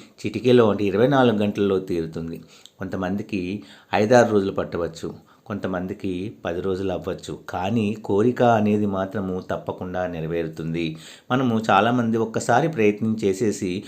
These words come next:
"మాకు అవ్వలేదు" అని చెప్పి చాలామంది అనుకుంటూ ఉంటారండి. మన గ్రహదోషాలు అవ్వచ్చు, మనం చేసిన కర్మల వల్ల కూడా మనకి లేట్ అవుతూ ఉంటుంది.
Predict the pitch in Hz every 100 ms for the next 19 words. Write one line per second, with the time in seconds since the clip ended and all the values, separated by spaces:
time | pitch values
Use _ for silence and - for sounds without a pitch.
0 | - - 123 120 104 101 131 123 120 113
1 | 110 95 110 101 92 85 90 90 87 85
2 | 80 80 80 82 82 76 78 78 82 -
3 | - - 90 90 82 92 98 - 98 98
4 | 98 98 98 92 90 95 - 127 123 -
5 | - - 107 117 117 101 98 110 - 87
6 | 101 123 120 117 113 104 98 101 95 90
7 | 87 87 85 85 92 95 82 82 85 80
8 | 78 78 78